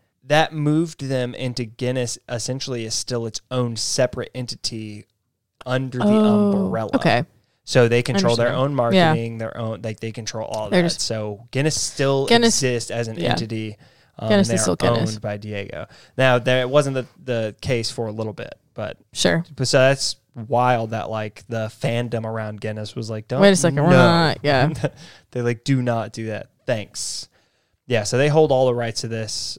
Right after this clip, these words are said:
Speaker 1: uh, their product and
Speaker 2: Awesome.
Speaker 1: everything like that, which is, uh, fucking great, bro.
Speaker 2: Honestly, yeah. For, especially for a company that was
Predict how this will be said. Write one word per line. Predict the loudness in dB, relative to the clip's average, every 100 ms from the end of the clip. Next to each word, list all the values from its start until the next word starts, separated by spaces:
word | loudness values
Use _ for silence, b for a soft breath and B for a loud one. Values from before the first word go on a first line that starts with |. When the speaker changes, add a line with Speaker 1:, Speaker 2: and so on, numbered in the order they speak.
| -12
Speaker 1:
uh, | -12 -10 -12
their | -10 -12
product | -10 -10 -4 2
and |
Speaker 2:
Awesome. | 4 4
Speaker 1:
everything | -4 -8 -20
like |
that, | _ _
which | -14 -12
is, | -10 -10
uh, | -8 -6 -6 -8 -12 _
fucking | _ -20 -18
great, | -16 -18 -16 -14 -14 -16 -6
bro. | 2
Speaker 2:
Honestly, | 4 6 6 4 4 4
yeah. | 4 6 4 0 _ -20
For, | -6 -2
especially | -2 0 0 2
for | 2
a |
company | 2 0 0 0
that |
was | 0 -2 -8